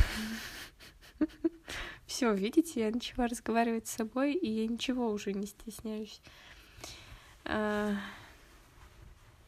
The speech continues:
да, у меня есть суеверные замашки, в которые я не верю, но делаю почему-то по рефлексам каким-то, потому что, мне кажется, не сделаю.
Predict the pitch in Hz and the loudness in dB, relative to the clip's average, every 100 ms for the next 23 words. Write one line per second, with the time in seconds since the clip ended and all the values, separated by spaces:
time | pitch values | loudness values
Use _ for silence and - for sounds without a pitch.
0 | - - - - - - - 208 185 180 | -20 -20 -18 -18 -20 -20 -4 0 2 2
1 | 185 190 - - 202 208 202 208 202 208 | 2 0 -4 -4 -2 0 -2 -2 -2 0
2 | 208 196 - - 226 226 226 233 240 247 | -2 -4 -8 -8 -4 0 2 4 4 6
3 | 311 254 202 202 233 247 214 208 247 - | 6 6 4 2 0 0 0 -2 -6 -4
4 | 208 208 208 208 - - 202 202 202 202 | -2 -2 -2 -6 -6 -2 0 2 2 0
5 | 202 202 208 202 - 208 208 208 208 214 | -2 -2 -4 -4 -6 -4 -4 -2 -4 -2
6 | 208 - 214 220 - - 214 214 - 262 | -6 -4 -6 -6 -10 -4 -4 -2 -2 0
7 | 220 214 | 0 -4